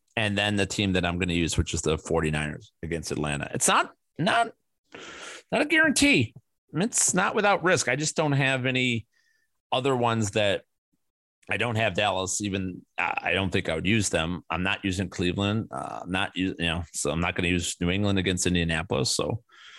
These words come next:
forty-niners it is. Don't let me down, Jimmy G. My bet of the week,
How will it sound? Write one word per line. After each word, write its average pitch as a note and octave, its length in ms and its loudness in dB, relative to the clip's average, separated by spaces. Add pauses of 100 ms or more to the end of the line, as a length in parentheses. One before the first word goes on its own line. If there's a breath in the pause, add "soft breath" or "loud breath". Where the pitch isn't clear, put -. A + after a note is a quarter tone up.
(300 loud breath)
forty-niners C3+ 640 2
it C3 100 4
is. C3+ 240 4
Don't A2+ 220 0
let C3+ 100 -2
me B2+ 100 0
down, A#2 400 0
Jimmy G2+ 300 0
G. G2 420 0 (440 loud breath)
My G#2+ 340 2
bet B2+ 260 2
of C3 80 2
the B2+ 80 2
week, B2 440 0